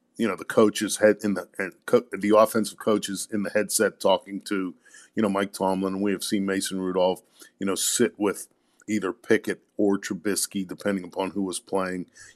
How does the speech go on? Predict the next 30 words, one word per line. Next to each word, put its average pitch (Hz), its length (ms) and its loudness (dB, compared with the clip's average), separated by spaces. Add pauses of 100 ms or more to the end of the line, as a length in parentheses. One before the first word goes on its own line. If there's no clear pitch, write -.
you 101 60 -4
know, 92 60 -2
maybe, 98 400 -2 (120)
um, 85 280 -4 (120)
give 101 220 2
them 95 340 2 (360)
a - 40 0
little 104 280 2
bit 98 220 2
of 92 320 -4 (200)
his 101 520 0 (500)
view 110 260 2
from 104 200 -4
the 95 80 -2
sideline, 92 920 2
maybe 85 220 -14
try 92 220 -4
and 87 100 -8
help 98 200 0
him 92 120 -4
out 90 140 0
with 87 120 -12
different 90 320 -8
things, 90 300 -8
answer 95 380 -6
questions, 92 540 -6
point 92 300 -8
out 82 200 -8
things, 82 280 -12
whatever. 85 360 -8